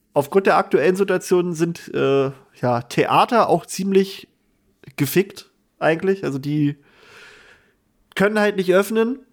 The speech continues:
Und, äh, wenn wir bei Theater sind, ist halt Harry Potter and the Cursed Child halt auch dabei. Äh, und weltweit ist halt, glaub ich, nur momentan Melbourne offen, Mel-, Melbourne offen.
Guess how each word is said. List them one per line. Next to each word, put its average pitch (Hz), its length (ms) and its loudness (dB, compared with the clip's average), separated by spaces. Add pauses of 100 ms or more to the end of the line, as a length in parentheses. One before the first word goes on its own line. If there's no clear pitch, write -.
(100)
Und, 175 680 2
äh, 151 280 0
wenn 147 160 2
wir 156 100 2
bei 151 120 2
Theater 165 480 2
sind, 170 240 -4
ist - 140 -6
halt 151 160 0
Harry 147 220 0
Potter 170 260 0
and 151 100 -2
the 143 80 -4
Cursed 143 320 -2
Child 160 340 0
halt 165 140 -2
auch 131 120 -4
dabei. 139 400 2 (680)
Äh, 135 60 -2
und 135 420 0
weltweit 170 500 2
ist 165 120 -6
halt, 156 180 -2
glaub 143 180 2
ich, 135 80 -4
nur 220 960 4 (140)
momentan 160 640 -2
Melbourne 135 800 2
offen, 185 400 -4 (240)
Mel-, 156 220 0
Melbourne 143 420 2
offen. 170 340 -8